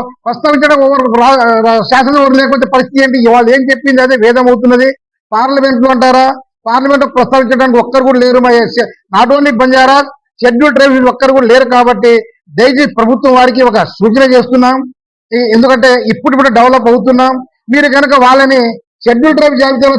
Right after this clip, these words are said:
చేర్చాలని డిమాండ్ ఉంటే ఆలోచనగా ఉంటే ఇప్పుడు ఉండేటువంటి షెడ్యూల్ ట్రైబ్స్ ని మళ్ళీ మేము కొండకు వెళ్లాల్సిన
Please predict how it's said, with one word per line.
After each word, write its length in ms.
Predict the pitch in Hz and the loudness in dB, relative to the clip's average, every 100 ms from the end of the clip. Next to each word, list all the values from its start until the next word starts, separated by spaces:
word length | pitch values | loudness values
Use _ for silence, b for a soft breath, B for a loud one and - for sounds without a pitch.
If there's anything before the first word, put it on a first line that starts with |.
| - | 0
చేర్చాలని 440 | 254 254 254 247 220 | -2 0 0 0 2
డిమాండ్ 320 | 247 254 226 | 2 2 0
ఉంటే 240 | 226 220 240 196 160 _ _ _ - - | 0 2 2 0 -4 _ _ _ -10 -2
ఆలోచనగా 460 | 269 269 269 262 247 226 | -2 0 0 0 0 0
ఉంటే 240 | 240 247 226 202 - _ - | 2 2 2 -2 -10 _ -6
ఇప్పుడు 200 | 254 285 277 | -2 0 0
ఉండేటువంటి 400 | 269 294 277 - | 2 2 0 0
షెడ్యూల్ 320 | 254 233 285 233 | -2 0 0 0
ట్రైబ్స్ 280 | 262 214 240 | 0 0 0
ని 80 | 254 220 _ 196 | 0 -2 _ -4
మళ్ళీ 200 | 247 294 285 | -2 0 0
మేము 200 | 277 247 240 240 _ - | 2 2 0 -4 _ -6
కొండకు 300 | 269 285 262 | -2 -2 0
వెళ్లాల్సిన 380 | 269 262 247 262 | 0 2 2 0